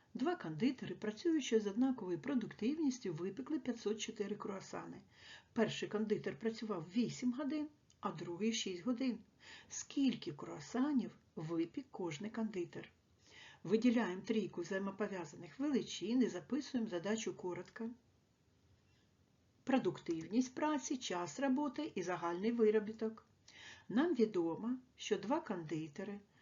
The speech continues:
працюючи з однаковою продуктивністю, значить, продуктивність праці в них була однакова, випекли всього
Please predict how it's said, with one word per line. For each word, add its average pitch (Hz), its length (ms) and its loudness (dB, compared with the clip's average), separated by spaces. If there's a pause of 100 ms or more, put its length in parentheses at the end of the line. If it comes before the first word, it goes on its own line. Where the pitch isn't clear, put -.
(220)
працюючи 226 1000 4 (280)
з 170 180 -2
однаковою 247 760 4
продуктивністю, 226 1200 -2 (200)
значить, 220 280 2
продуктивність 220 760 0
праці 220 380 0
в 208 40 0
них 208 180 0
була 214 240 2
однакова, 214 600 -2 (720)
випекли 208 880 4 (220)
всього 240 800 2